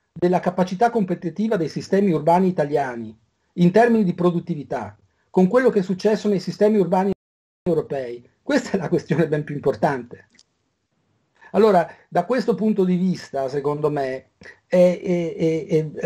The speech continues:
è, questa riflessione delle aree interne diventa un facile luogo comune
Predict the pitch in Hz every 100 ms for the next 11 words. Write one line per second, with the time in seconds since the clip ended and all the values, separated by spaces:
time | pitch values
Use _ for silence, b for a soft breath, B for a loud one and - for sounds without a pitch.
0 | 156 156 226 220 208 190 202 185 214 208
1 | 170 151 160 196 202 214 - 220 214 214
2 | 214 190 170 196 160 156 151 147 208 208
3 | 196 156 151 180 175 165 196 208 226 233
4 | 233 220